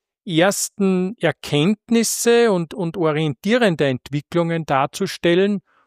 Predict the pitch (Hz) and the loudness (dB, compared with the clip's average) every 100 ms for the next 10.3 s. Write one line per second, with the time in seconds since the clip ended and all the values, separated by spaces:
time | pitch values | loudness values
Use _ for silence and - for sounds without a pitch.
0 | _ _ 196 - 165 139 196 254 226 208 | _ _ -2 0 0 2 4 2 2 2
1 | 190 165 175 196 214 196 190 180 180 - | 2 2 2 2 0 0 2 0 0 -4
2 | 190 170 - 131 156 - 202 180 170 147 | -4 -4 0 0 0 -2 -6 -2 -2 -2
3 | - - 156 - 160 185 208 202 - _ | -6 -10 -8 -4 -4 -2 0 -2 -4 _
4 | _ 170 160 156 127 147 - - 165 160 | _ 0 0 2 2 2 0 -2 2 2
5 | 156 - 156 - 143 147 - - 160 - | 0 -4 -6 -2 -2 -2 -6 -4 -2 0
6 | 139 147 165 196 - 226 233 202 _ _ | -2 -2 -2 -4 0 2 2 0 _ _
7 | - 180 175 160 - 151 170 202 220 214 | 0 2 2 0 0 2 2 2 0 2
8 | 151 160 180 196 175 156 175 - 156 156 | 2 2 2 2 4 2 0 -2 -2 -2
9 | 156 131 - - 214 196 - 214 196 214 | -2 -2 -4 -2 -2 -2 0 0 0 -2
10 | 220 - | -4 -10